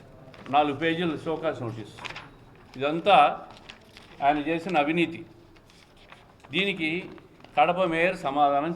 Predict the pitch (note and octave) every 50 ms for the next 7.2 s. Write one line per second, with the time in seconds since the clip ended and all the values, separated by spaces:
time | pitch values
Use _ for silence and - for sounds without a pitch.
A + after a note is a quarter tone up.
0 | F3 A2 F2 - - D#2 - - - _ _ _ - - - - - - - -
1 | - - - - - - - - _ _ - - - - - - - - - -
2 | _ - - - - C3+ C#3+ D3+ D3+ D#3+ E3+ F#3 F#3+ G3 F3 D#3 B2 G#2 - -
3 | - - - - - - - - B2+ D3 E3+ E3+ E3 G3+ G3+ F3+ F#3 F#3 C3+ A#2+
4 | A#2 - - - - - B2 C3+ E3+ F3+ G3+ G3 F#3+ E3+ F3+ F3+ F3 F3 F3 E3+
5 | F3 D#3 C#3 D3+ F3 G3+ G#3+ G#3 - - - - - - _ - - A2 A#2 C#3+
6 | E3+ G3 F#3+ F3+ F3 F3 F3 F3 G3 E3 C#3+ D3+ D#3 D#3+ D3+ C#3 C#3 A#2+ A2 G#2+
7 | G#2+ G2 F#2 F2+